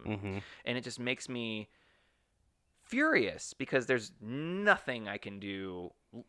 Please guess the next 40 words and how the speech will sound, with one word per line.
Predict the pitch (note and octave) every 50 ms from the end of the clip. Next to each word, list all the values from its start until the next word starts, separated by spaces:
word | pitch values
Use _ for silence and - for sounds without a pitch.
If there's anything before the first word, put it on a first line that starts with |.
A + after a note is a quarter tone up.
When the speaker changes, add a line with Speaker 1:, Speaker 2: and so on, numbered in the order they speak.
| _ -
Speaker 2:
right | B2 A2+ B2 A#2+ B2 -
now | A#2+ A#2 G#2 G2 F2+ E2 D#2+ E2 E2+ F2+ - - -
about | G2+ F#2 F2+ E2+ D2+ - - -
that. | - G1+ G1+ G1+ - -
Right? | - G#2+
Speaker 1:
Right. | G#2 G2 F2 F2+ - -
Speaker 2:
There, | B2 A#2 G2+
it's, | F2+ A2+ F#2+ -
it | G2+ A2 - -
feels | - C3 B2+ B2+ A#2+ A2
like | A2+ G#2+ -
it's | G#2 F#2+ - -
so | - - - - C3 B2 B2+ B2+ B2+
out | A2 A2+ A#2 A2+
of | G#2+ G2+
my | G2 F#2+ G2+
hands | - - G#2+ G#2+ G#2+ G#2 G2+ F#2+ F#2 F2 F#2+ F#2+ - -
that | F#2 F#2 F2 - -
I'm | F#2+ F2+ F#2 F#2 F2+ F#2 F#2+
left | G2 F#2+ - -
feeling | - G#2+ F#2+ E2+ D#2+ -
helpless, | - - - - F2+ - G#2+ A#2 B2 C3+ C3+ - -
and | A2+ A2 G#2
Speaker 1:
Mm-hmm. | G2 G#2 F#2+ F#2
Speaker 2:
so | F#2+ G#2+ G#2 G2
I'm, | - G2+ G2+ G#2 G2 - - -
I'm | G2+ G#2
kinda | G2+ - - C3+ B2+ G2+
grappling | F#2 - - G2+ G2 F#2+ G2+ - A2 G2+ G2+ G2+ G2 F#2+ F#2+
with | F#2+ F#2 F2+ E2+ - - - - - - - _ _ _ _ _ _ _ _ _ _ _ _ _ _ _ -
my | - G2+ F#2 F#2 F2+ D#2+ - -
feelings | - - A2 G#2 G2+ G2 G#2 A2+
of | -
<laughs> |
helplessness | - D3+ - - G#3+ F#3+ - - - - - - - - -
reading | G#2 G#2 G#2+ G#2+ G#2+ G#2+
this | G#2+ G#2 G2+ -
book. | - G#2 F#2 - - - -
Speaker 1:
Yeah. | F#2+ G2+ A#2+ A#2+
Speaker 2:
Which, | F#2+